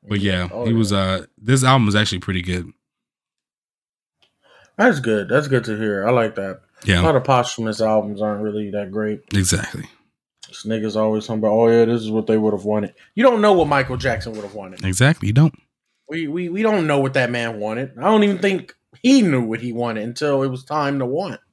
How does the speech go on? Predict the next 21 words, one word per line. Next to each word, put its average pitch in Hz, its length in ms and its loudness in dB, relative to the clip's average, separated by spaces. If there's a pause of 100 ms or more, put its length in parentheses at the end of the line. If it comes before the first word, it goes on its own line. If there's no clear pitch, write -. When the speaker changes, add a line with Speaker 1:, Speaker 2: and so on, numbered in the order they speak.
(140)
Speaker 1:
Yeah. 120 380 2
<laughs> - 60 -20 (680)
Speaker 2:
Yeah, 180 140 4
I 185 60 2
think 196 120 2
I 180 40 6
want 151 240 2
Pepsi. 131 520 0
Yeah, 123 480 -2
I 135 60 2
think 143 160 0
that's 131 160 4
what 113 80 0
I 107 60 2
want. 101 260 -6
That's 139 180 2
the 139 60 -4
commercial 117 380 -2
I 101 40 -2
wanna 107 200 -4
do. 104 180 -8